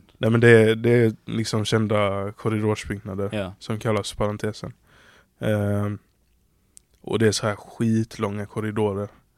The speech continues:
Speaker 1: eh, som, och de delar typ på, jag tror det är ett kök på varje sida.
Speaker 2: Mm.
Speaker 1: Så det är liksom en trappuppgång i mitten.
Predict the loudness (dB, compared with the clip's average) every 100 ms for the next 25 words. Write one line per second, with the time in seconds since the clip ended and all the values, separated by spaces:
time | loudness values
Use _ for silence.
0 | -10 -6 -4 -4 -6 -6 -6 -6 -8 -6
1 | -4 -2 -2 -2 -4 -8 -12 -8 -6 -6
2 | -8 _ _ _ _ _ _ _ _ -6
3 | -2 -2 0 0 -2 -4 -4 -4 -8 -6
4 | -4 -4 -6 -8 -8 -12 _ -12 -10 -10
5 | _ -6 -2 0 0 -4 -6 -4 -4 -6
6 | -6 -6 -8 -10 -12